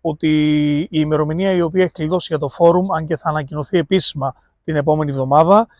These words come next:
είναι δεκατρείς με δεκατέσσερις Απριλίου, πάλι στο Μέγαρο Χορού, ένα φόρουμ το οποίο θα είναι ακόμα μεγαλύτερο φέτος, ε, με προσωπικότητες οι οποίοι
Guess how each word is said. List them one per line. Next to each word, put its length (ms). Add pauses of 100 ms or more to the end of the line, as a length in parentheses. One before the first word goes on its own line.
(240)
είναι 260
δεκατρείς 520
με 100
δεκατέσσερις 580
Απριλίου, 680 (600)
πάλι 220
στο 160
Μέγαρο 340
Χορού, 500 (320)
ένα 220
φόρουμ 360
το 100
οποίο 280
θα 140
είναι 280
ακόμα 400
μεγαλύτερο 500
φέτος, 640 (400)
ε, 640
με 100
προσωπικότητες 960
οι 60
οποίοι 640